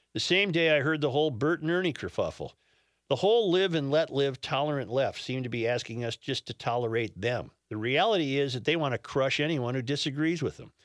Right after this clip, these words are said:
I came across a quote by a British theologian, Theo Hobson. He seemed to capture this attitude better than I could ever say it. He said that those things that once were condemned must be celebrated. Secondly, those things that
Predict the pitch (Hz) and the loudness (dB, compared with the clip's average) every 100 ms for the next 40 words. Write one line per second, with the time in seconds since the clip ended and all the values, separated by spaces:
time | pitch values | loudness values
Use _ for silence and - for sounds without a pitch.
0 | _ _ _ - 165 - 214 202 - 165 | _ _ _ -2 -2 2 0 0 0 2
1 | 175 - - - 160 156 127 123 104 151 | 2 -2 -6 -2 0 0 0 0 0 0
2 | 151 - - 143 127 131 127 104 98 - | 0 -2 0 0 2 2 0 -4 -8 -12
3 | _ 143 139 123 127 131 - - 110 139 | _ 0 2 2 2 -2 -2 -8 -8 -4
4 | 147 240 254 185 - 185 190 - 139 139 | -2 -2 0 -2 0 0 0 -2 -2 -2
5 | 139 135 131 - 131 110 131 127 113 113 | 0 0 0 -2 -2 2 2 2 -2 -2
6 | - 104 110 104 - 107 95 - _ _ | -4 -4 -4 -4 -2 -2 -2 -6 _ _
7 | _ _ _ - _ _ - 170 208 226 | _ _ _ -20 _ _ -4 0 4 4
8 | 196 156 214 233 - 214 196 170 156 170 | 4 4 2 4 2 2 2 2 2 0
9 | 185 170 - 143 123 147 170 202 208 _ | 0 -2 0 -2 0 2 2 0 -6 _
10 | _ 107 110 - 143 - 202 190 104 90 | _ -4 -2 -2 -4 0 2 2 0 -4
11 | - - _ _ _ - 117 131 127 165 | -6 -16 _ _ _ 2 2 2 0 -2
12 | 196 - _ 113 117 - 135 135 127 139 | -2 -12 _ 0 0 0 0 0 0 0
13 | 123 | -2